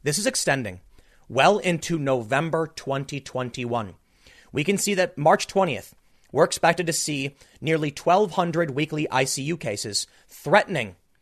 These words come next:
our medical system's capacity. Then once the cases start going down because of social distancing, we will ease ten-, we will ease these restrictions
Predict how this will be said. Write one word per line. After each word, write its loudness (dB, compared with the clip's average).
our 8
medical 0
system's -4
capacity. -2
Then 2
once 6
the 0
cases 4
start 2
going 2
down 2
because -2
of -2
social -2
distancing, -2
we 2
will 4
ease 0
ten-, -4
we 0
will 2
ease 0
these -2
restrictions -4